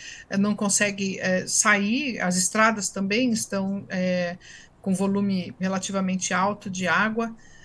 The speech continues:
Eh, essas imagens que você tá vendo é de sexta e sábado, infelizmente, mas essa chuva ela já vem há três semanas castigando a região.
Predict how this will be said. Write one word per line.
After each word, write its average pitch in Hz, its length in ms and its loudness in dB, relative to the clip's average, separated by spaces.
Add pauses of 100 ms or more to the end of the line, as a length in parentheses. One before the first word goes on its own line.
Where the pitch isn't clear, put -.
(180)
Eh, 185 600 0 (240)
essas 214 320 2
imagens 220 420 6
que - 100 -12
você 202 280 0
tá 196 160 -8
vendo 196 280 -4
é 190 60 -2
de 190 100 -4
sexta 220 440 0
e - 20 -6
sábado, 202 560 2
infelizmente, 185 880 -2 (300)
mas 208 160 2
essa 220 220 2
chuva 233 320 -2
ela 233 160 2
já 226 180 2
vem 202 480 0 (180)
há 202 140 4
três - 720 0 (960)
semanas 214 480 2
castigando 196 720 -4
a - 20 -2
região. 190 500 -4